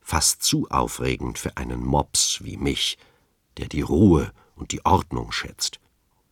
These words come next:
Aber davon konnte seit Tagen keine Rede mehr sein.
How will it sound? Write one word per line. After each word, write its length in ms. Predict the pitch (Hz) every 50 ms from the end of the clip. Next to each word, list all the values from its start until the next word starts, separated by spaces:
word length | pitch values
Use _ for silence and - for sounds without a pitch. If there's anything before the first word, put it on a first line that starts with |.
| _ _ _ _ -
Aber 200 | - - 73 67
davon 440 | - 82 82 82 - 82 71 62 -
konnte 260 | - 76 67 - 73
seit 280 | 65 71 - - - -
Tagen 400 | - 87 80 69 58 64 64 62
keine 320 | - 67 64 60 64 60
Rede 240 | 64 65 62 64 64
mehr 180 | 65 64 64
sein. 300 | - 71 69 64 64 64